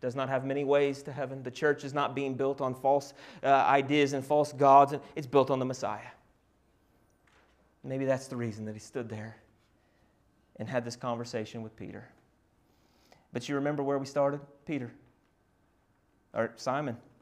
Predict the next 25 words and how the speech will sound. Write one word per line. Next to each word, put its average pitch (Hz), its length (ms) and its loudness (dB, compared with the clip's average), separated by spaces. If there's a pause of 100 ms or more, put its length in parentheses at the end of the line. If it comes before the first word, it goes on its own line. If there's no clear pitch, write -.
(800)
"You 123 280 -6
shall 113 280 -6
be 110 220 -8
called 101 480 -14
Peter, 101 340 -16 (1300)
because 120 320 -4
you 131 140 -2
will 127 120 -4
give 123 300 -4
the 120 80 -8
proclamation. 123 840 -6 (880)
You 139 200 0
will 131 140 -2
give 131 300 -4
the 135 120 -2
announcement. 135 840 -4 (280)
You 135 220 -2
will 139 100 -2
believe 135 380 -6
it 135 200 -18 (440)
in 127 140 -8
Matthew 123 360 -6
sixteen 110 680 -12
that 107 140 -10
I 110 340 -10